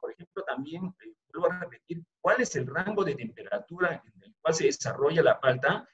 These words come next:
es entre quince a veinticinco grados. La, la costa peruana está bendecida, y encima, no solamente, eh, eh,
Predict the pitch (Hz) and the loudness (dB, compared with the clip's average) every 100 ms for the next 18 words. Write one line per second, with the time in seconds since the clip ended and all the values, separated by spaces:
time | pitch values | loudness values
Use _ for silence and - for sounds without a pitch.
0 | _ 190 247 175 131 117 110 - 220 247 | _ -6 -4 -4 -6 -8 -12 -10 -8 -2
1 | 208 131 110 - - 117 120 143 269 196 | 0 0 -2 -10 -10 -2 4 6 6 6
2 | 120 104 - _ _ - 214 214 165 - | 4 0 -2 _ _ -4 -4 0 0 8
3 | - 554 269 - 214 214 202 202 190 160 | 8 8 2 6 6 4 6 6 6 4
4 | - 247 233 139 - _ - 208 202 - | -8 -6 2 2 2 _ -4 0 0 0
5 | 269 165 165 196 175 185 202 190 202 208 | 0 4 4 2 -4 -2 0 -2 -4 0
6 | 196 - _ - 120 117 - 117 113 117 | 0 -2 _ -4 -2 -2 -4 -4 -6 -6